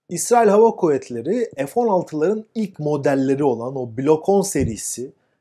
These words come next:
F on altı A ve B'leri uzun yıllar kullandı. Fakat iki bin on altıdan itibaren uçakları envanterden çıkarmaya başladı. İsrail bir uçağı envanterden çıkartırken direkt emekli etmiyor. Tabii ki bu arada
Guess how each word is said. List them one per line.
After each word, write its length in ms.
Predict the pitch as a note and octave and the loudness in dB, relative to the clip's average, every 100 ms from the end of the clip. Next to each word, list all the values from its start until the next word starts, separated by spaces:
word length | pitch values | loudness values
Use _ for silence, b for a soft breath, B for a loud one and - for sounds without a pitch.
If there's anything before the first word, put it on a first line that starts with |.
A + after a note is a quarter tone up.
| _ | _
F 220 | C3+ C#3 | -12 -6
on 100 | G3 | -4
altı 320 | F#3+ D3+ - - - | -4 -6 -8 -18 -8
A 260 | D3+ G3+ | -6 -2
ve 200 | D3 A#2 | -4 -2
B'leri 500 | G#2+ G3 F3+ C3 F3 - | 0 2 2 0 -6 -10
uzun 420 | G3+ G3+ A3+ B3+ | -8 -4 -4 -4
yıllar 420 | A3 E3+ C#3+ A#2+ - | -4 -4 -4 -6 -8
kullandı. 600 | - G2+ F#2+ B2+ A3+ A3+ - - _ _ | -14 -16 -16 -10 -10 -10 -18 -20 _ _
Fakat 380 | - F3 F#3+ _ | -6 -6 -8 _
iki 260 | - - G#3 | -20 -8 -2
bin 100 | G#3 | 0
on 140 | A3+ | 2
altıdan 380 | B3 E3 - B2+ | 0 -2 -4 -8
itibaren 640 | D3 E3+ E3 B2 A2 G3+ A3+ _ _ | -8 -8 -6 -6 -8 -12 -14 _ _
uçakları 640 | F#3+ - E3+ - A2 E3+ G#3 _ _ - | -10 -8 -8 -10 -12 -10 -12 _ _ -6
envanterden 720 | F#3 G3+ F#3+ E3+ F3 E3+ E3+ | -4 -2 -4 -4 -6 -4 -6
çıkarmaya 540 | - - A#2 G#2 G2 | -8 -12 -12 -12 -16
başladı. 360 | G2 - - - _ _ B B B B - | -16 -18 -20 -20 _ _ B B B B -12
İsrail 420 | - - G#3+ F#3 | -6 2 4 4
bir 60 | |
uçağı 340 | G3 F#3 F#3+ F3+ | 0 -2 -2 -2
envanterden 580 | E3+ F3 E3+ E3+ F3+ F3 | -2 -4 -2 -2 -2 -4
çıkartırken 720 | - G3+ G3 G#3+ F#3 C#3+ D3+ | -4 -4 -2 -4 -8 -8 -2
direkt 380 | D#3+ D#3+ _ | -2 -4 _
emekli 380 | D3+ D3 C#3+ E3 | -4 -2 -2 -2
etmiyor. 440 | D3+ C#3+ - A#2 G#2 | -2 -4 -12 -16 -10
Tabii 240 | D3+ C3+ | -8 -8
ki 220 | B2+ C3+ B2+ | -12 -8 0
bu 120 | B2+ | 0
arada 380 | B2 B2+ C3+ | 2 0 -2